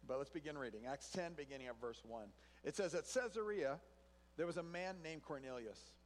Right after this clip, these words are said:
a centurion in what was known as the Italian regiment. He and all his family were devout and God-fearing. He gave generously to those in need and prayed to God regularly.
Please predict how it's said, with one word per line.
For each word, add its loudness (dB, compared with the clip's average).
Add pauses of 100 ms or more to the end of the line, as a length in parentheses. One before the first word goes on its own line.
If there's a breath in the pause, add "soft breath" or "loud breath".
(120)
a -4
centurion -2
in -4
what 2
was -2
known 0
as -6
the -4
Italian -2
regiment. -2 (760 loud breath)
He 2
and 2
all 6
his -2
family 2
were 0
devout 4
and -6
God-fearing. 0 (760 loud breath)
He 0
gave 0
generously 0
to -2
those 4
in -4
need -2
and -4 (100)
prayed 4
to -2
God 4 (160)
regularly. -2